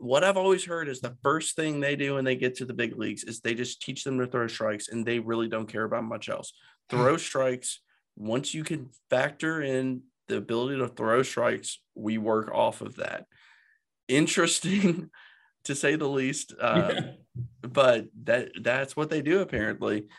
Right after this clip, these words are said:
Speaker 1: Um, there's enough intrigue with this team that I'm not saying twenty twenty-three is gonna be disaster.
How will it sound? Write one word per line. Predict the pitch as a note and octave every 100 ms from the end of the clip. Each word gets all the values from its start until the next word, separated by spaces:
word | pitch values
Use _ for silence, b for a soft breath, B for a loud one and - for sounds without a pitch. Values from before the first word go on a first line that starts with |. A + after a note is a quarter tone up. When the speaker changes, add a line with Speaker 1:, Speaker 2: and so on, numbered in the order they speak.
| B B -
Speaker 1:
Um, | B2 A2+ G2 E2+ _ _ _ -
there's | B2 C#3 A3 D4+
enough | F3+ A2 A#2+ -
intrigue | A2 A2 A2+ A2
with | G#2+ G#2
this | A2 -
team | G#2 G#2 G2+
that | G#2
I'm | G2+ G#2+
not | A2 G#2+
saying | - G#2 G#2 G#2 A2+ -
twenty | - G#2+ G2+
twenty-three | G#2+ G2+ G2+ G2 G2 F2
is | -
gonna | G2+ G2
be | G2+
disaster. | G2+ G#2 G#2 - - A#2 A#2 A2